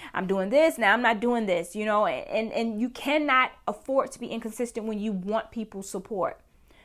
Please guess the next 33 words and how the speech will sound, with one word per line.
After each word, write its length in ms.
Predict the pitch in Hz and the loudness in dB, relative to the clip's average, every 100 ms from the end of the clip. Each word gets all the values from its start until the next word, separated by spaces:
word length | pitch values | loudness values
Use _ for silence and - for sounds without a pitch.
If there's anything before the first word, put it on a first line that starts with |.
| _ | _
okay? 480 | 185 185 240 226 - - | -2 2 4 4 2 2
But 340 | 202 208 - - - _ _ | 4 4 0 -12 -20 _ _
I'm 180 | 214 302 | 6 6
not 180 | 339 294 | 4 0
saying 460 | - 320 285 240 233 | 2 4 4 2 4
that 200 | 208 196 | 2 2
when 320 | 208 247 240 | 2 2 2
you 400 | 240 247 233 - _ _ | 0 0 -2 -6 _ _
are 240 | - 285 339 | 10 10 10
consistent 500 | 262 240 214 220 214 | 6 -2 -4 -4 0
that 140 | 202 | 0
people 240 | 247 226 208 | -2 0 0
are 100 | 196 | 0
going 200 | 190 190 | -4 -6
to 80 | 196 | -8
support 360 | 226 - 285 | -8 -2 -2
you. 100 | 208 | -2
You 140 | 196 220 | -4 -6
still 260 | - 277 | -4 -2
may 180 | 269 247 | 0 0
not 240 | 226 208 | -2 -2
get 220 | 190 190 185 | -2 -4 -2
that 180 | 151 | -2
support, 600 | - 190 - - 220 - - _ _ 175 | -4 -8 -8 -4 -2 -2 -8 _ _ -14
okay? 420 | - 220 262 - - - - | 0 2 2 0 -16 -20 2
But 240 | 240 240 - | 4 4 0
it 220 | 294 311 | -2 -2
could 340 | - 339 349 277 | 0 4 4 4
be 420 | 370 311 202 196 | 2 2 2 -2
that 200 | 208 208 | 0 0
you're 140 | 196 214 | 0 -2
not 280 | 202 180 - | -2 -4 -6
consistent. 640 | 180 - 190 185 - - | -10 -6 -6 -8 -12 -16